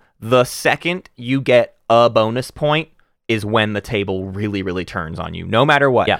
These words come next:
Speaker 1: And so your goal is to delay that as long as possible, basically. I mean,
Speaker 2: Yeah.
Speaker 1: I would much rather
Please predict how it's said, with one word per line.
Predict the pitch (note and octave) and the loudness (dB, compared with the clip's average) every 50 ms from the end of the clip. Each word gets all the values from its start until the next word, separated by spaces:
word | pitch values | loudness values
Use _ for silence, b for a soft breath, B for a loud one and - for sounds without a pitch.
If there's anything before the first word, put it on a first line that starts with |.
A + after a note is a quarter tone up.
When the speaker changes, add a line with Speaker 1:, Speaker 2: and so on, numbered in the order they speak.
| - - | -2 -2
Speaker 1:
And | C#3+ D3+ | -2 0
so | - G3 | 0 0
your | F#3 F#3 E3+ | 0 0 -2
goal | B2 - - - C#3 G3+ A3 C3 G#2+ F#2 - | -2 0 2 4 6 6 6 6 4 2 0
is | A#2+ - - | -4 -6 -6
to | - D3 | -8 -8
delay | B2+ - A#2 G2 G2 G2 F#2 G2 | -2 -2 -2 0 0 -2 -2 -2
that | F#2 E2+ D#2+ E2 - | -4 -4 -6 -6 -6
as | - G#2 G2 | -6 -6 -6
long | G#2+ F#2+ D#2 D#2 D#2+ | -4 -6 -6 -6 -10
as | - | -12
possible, | - - E2 C#2 - - - - - - | -10 -10 -10 -10 -10 -14 -14 -16 -14 -12
basically. | - - - - - - - - - - | -10 -12 -12 -12 -16 -16 -14 -14 -14 -10
I | - E3 | -6 -2
mean, | D#3 - | -2 0
Speaker 2:
Yeah. | - G#2 | 2 2
Speaker 1:
I | C#3+ | 4
would | D3+ C3 A2 | 4 4 2
much | G2+ A2 A#2+ C#3 F3 F3+ E3+ - - | 0 -2 0 2 4 2 2 0 0
rather | C#3+ D#3 C3 A#2+ A#2+ A2 G2+ F#2+ F#2 | 2 4 4 4 2 2 0 -2 -2